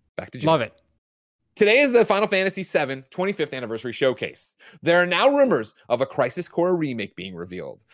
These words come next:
Speaker 1: From least likely to most likely, please rank the likelihood of each <laughs> game being announced. Crisis Core, Final Fantasy seven Remake, Final Fantasy seven Remake Part Two, Final Fantasy seven Remake Part One on Xbox, or absolutely nothing.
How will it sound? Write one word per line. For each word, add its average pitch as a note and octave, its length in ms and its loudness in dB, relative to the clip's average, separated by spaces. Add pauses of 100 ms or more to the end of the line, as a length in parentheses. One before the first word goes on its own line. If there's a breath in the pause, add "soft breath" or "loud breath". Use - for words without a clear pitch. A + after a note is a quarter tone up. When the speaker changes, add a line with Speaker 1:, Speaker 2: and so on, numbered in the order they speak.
(140 soft breath)
Speaker 1:
From F3 220 0
least C4 280 -4
likely G3+ 300 2
to G3+ 80 4
most E3+ 320 2
likely, C#3 260 0
please A3 500 -6
rank E3+ 280 -2
the D#3 60 2
likelihood D3+ 480 2
of C#3+ 100 0
each E3 240 -2
<laughs> - 100 -10
game E3+ 220 -2
being D#3+ 200 0
announced. B2 560 -4 (220 loud breath)
Crisis G#3 380 0
Core, G#3+ 320 6
Final F#3 200 2
Fantasy F#3+ 360 0
seven F3 320 0
Remake, B2 420 -4
Final F3 240 -2
Fantasy F#3 400 -4
seven E3+ 300 0
Remake D#3+ 400 -2
Part - 260 2
Two, D3+ 180 0 (220 loud breath)
Final A3+ 220 0
Fantasy G3+ 340 -4
seven E3+ 380 -2
Remake E3 400 -2
Part F3+ 240 4
One E3 160 0
on D3 80 -2
Xbox, C3+ 400 0 (200 loud breath)
or D#3+ 220 2
absolutely F#3 500 -2
nothing. E3 360 -2